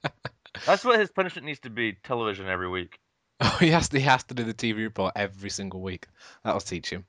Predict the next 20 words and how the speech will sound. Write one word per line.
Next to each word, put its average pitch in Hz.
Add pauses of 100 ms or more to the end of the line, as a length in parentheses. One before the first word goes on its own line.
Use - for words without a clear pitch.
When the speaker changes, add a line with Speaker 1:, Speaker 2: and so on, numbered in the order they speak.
(140)
Speaker 1:
even 135
if 131
it's 117
Road 110
Rage 87
from 98
one 98
he's 98
already 95
watched. - (960)
Um, 107
so 123
then 147
we 170
have 131 (120)
Road 120
to -
Greatness 120
Night 127
two. 220